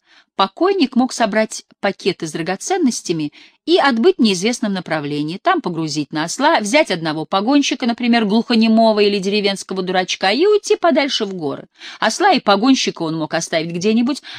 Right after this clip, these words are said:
а сам уйти еще немного дальше, найти укромное место, спрятать там ценности, и дело с концом.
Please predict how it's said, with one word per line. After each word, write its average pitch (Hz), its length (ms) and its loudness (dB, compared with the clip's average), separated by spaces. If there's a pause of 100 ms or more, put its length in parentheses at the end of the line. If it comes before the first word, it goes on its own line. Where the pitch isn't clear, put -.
а 170 80 0
сам 170 260 -2
уйти 185 260 -4
еще 262 280 -2
немного 196 400 2
дальше, 143 420 -6 (380)
найти 226 420 2
укромное 160 520 -2
место, 285 340 0
спрятать 233 560 -2
там 165 200 -4
ценности, 330 560 0
и 254 40 4
дело 220 240 0
с - 100 -6
концом. 185 540 -6